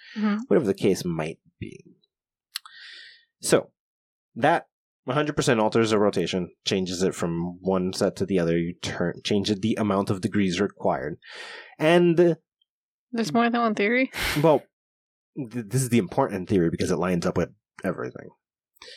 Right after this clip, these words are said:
Speaker 2: This specific theory falls along with the fact that we can prove there were rainforests in the Arctic and Antarctic.
Speaker 1: Hmm.
Speaker 2: Okay.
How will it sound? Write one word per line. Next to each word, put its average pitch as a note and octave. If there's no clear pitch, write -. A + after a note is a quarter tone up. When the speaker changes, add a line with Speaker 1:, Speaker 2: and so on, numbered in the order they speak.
Speaker 2:
This D3+
specific -
theory G2+
falls C3+
along A2+
with A#2
the E3+
fact G2
that C3+
we A2
can A#2+
prove F#3
there C3+
were E3
rainforests G#2
in F#2
the B2+
Arctic -
and -
Antarctic. F#3
Speaker 1:
Hmm. G3+
Speaker 2:
Okay. -